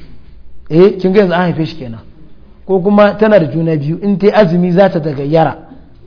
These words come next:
da sauransu. To duk waɗannan akwai bayanan hukunce-hukuncensu da aka yi. Musamman Imam Al-Qurtubi a daidai wannan ayar ya yi bayani akan cewar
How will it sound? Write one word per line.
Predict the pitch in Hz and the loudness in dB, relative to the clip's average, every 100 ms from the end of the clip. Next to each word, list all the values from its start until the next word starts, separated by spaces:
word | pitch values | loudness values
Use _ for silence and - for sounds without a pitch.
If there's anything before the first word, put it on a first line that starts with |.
| - - | -20 -12
da | 143 | -10
sauransu. | 127 165 165 151 135 | -4 0 0 -2 -8
To | 151 | -8
duk | 147 196 | -2 0
waɗannan | 226 185 196 156 | 0 -2 -2 -2
akwai | 160 190 | -2 0
bayanan | 165 147 165 165 | 0 0 -4 -6
hukunce-hukuncensu | 147 143 190 160 165 175 165 | -8 -8 -6 -6 -6 -8 -8
da | 151 156 | -6 -6
aka | 135 | -8
yi. | 123 - - | -12 -16 -14
Musamman | 151 143 202 190 | -10 -2 0 0
Imam | 165 190 | 0 0
Al-Qurtubi | 170 190 185 170 165 | 0 -2 -2 0 -2
a | 151 | 0
daidai | 175 180 | 0 0
wannan | 190 180 | 0 -2
ayar | 170 160 | -4 -2
ya | 156 | -2
yi | 165 | -2
bayani | 139 131 131 113 - - - - | -4 -10 -10 -12 -16 -16 -16 -16
akan | 131 165 175 | -6 -4 -2
cewar | 175 170 160 | 2 2 2